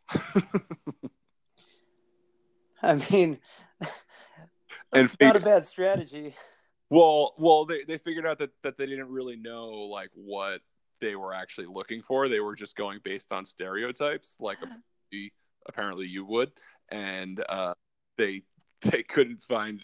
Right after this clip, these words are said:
Speaker 1: anybody. So they were like, "Fuck this." And, um, that's when they
Speaker 2: These guys sound like fucking clowns.
Speaker 1: <laughs>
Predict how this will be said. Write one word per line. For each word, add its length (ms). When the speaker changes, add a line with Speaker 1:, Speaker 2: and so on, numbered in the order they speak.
Speaker 1:
anybody. 560
So 200
they 100
were 100
like, 160
"Fuck 300
this." 320
And, 380
um, 340
that's 260
when 140
they 120
Speaker 2:
These 160
guys 260
sound 240
like 160
fucking 380
clowns. 640
Speaker 1:
<laughs> 40